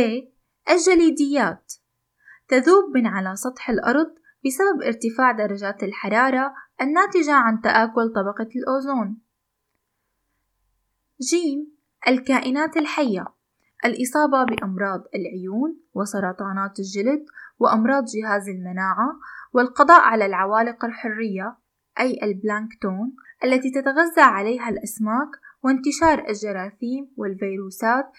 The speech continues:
بسبب تزايد نفاذ أشعة الشمس فوق البنفسجية. دال، الاقتصاد،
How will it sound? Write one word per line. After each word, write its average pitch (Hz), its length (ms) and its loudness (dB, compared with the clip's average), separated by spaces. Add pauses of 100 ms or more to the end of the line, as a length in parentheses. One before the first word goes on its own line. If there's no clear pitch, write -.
(220)
بسبب 339 420 0
تزايد 233 540 -2
نفاذ 220 420 -4
أشعة 190 360 -8
الشمس 208 520 -10
فوق 180 240 -4
البنفسجية. 254 920 -4 (840)
دال، 302 480 4 (380)
الاقتصاد، 294 760 -2